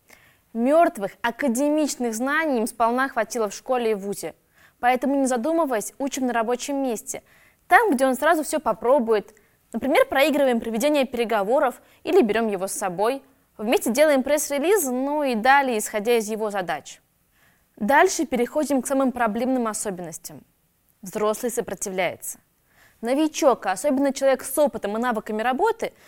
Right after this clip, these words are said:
ну а нам такие и нужны, критично относится к новым знаниям и сопротивляется обучению. И помочь тут сможет уже только личность наставника. Насколько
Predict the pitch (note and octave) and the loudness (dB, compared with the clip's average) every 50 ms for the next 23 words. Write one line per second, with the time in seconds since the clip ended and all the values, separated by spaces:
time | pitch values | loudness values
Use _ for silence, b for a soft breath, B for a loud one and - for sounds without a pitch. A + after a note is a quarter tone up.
0 | b b - C4 D4 D#4 C#4+ B3 A3+ A3+ B3 C4+ C#4 B3+ B3 B3+ A#3 - B3+ B3 | b b -2 2 4 4 4 4 4 4 4 4 2 2 0 -2 -6 -6 -4 -4
1 | A#3 A3 A3 A3 A#3 A#3 B3 B3 A3+ F#3+ - - b b b b b b b b | -4 -2 -2 -2 -2 0 0 0 -2 -2 -4 -10 b b b b b b b b
2 | - - D#4 D#4 - E4+ D#4+ D#4 - C4 A#3+ A3 A3 - C#4+ D#4 D#4 - - C4 | -2 0 0 2 2 2 2 2 2 0 -2 -2 -2 -2 -2 -2 -2 -2 -4 -6
3 | - - C4 C#4 C#4+ C4+ A#3 G#3+ G#3 A#3 A#3 A3+ G#3 F#3 F3 D#3 D#3 - - _ | -4 0 2 2 4 4 2 2 0 -2 -2 -2 -4 -6 -8 -10 -12 -14 -16 _
4 | - - C4+ F4 - - - - A#3 - - G#3+ A3 A#3 A#3+ A3 - - A3 F#3+ | -8 -2 -2 0 0 0 -4 -4 -4 -4 -4 -4 -2 -2 -4 -4 -4 -6 -6 -6
5 | F3+ F#3+ - - - G#3 F3 D3+ C#3 C3+ C3 - _ _ _ _ _ _ b b | -6 -8 -10 -10 -10 -10 -10 -10 -12 -16 -18 -20 _ _ _ _ _ _ b b
6 | b b b b _ B3+ A3+ - B3+ B3+ C#4+ D#4 G4+ G#4 - - - - - C#4 | b b b b _ -4 0 2 2 4 4 4 2 2 0 -6 -10 -6 -2 0
7 | C4+ C#4+ C4+ C4+ B3 B3 A3 A3+ - C#4 C#4+ C#4 - C4+ A#3+ A#3+ - - A#3 - | 0 0 0 0 -2 -2 -2 0 0 0 0 0 0 -4 -4 -4 -4 -6 -8 -10
8 | A#3 G#3 - - A3 G3 F3 E3+ D3+ - - - B B B B B B B B | -10 -12 -6 -2 -2 -2 -2 -4 -8 -16 -20 -20 B B B B B B B B
9 | - A#3 A#3+ A3+ - - F4 E4+ - D#4 - | -4 -2 -2 -2 0 2 2 2 2 0 -2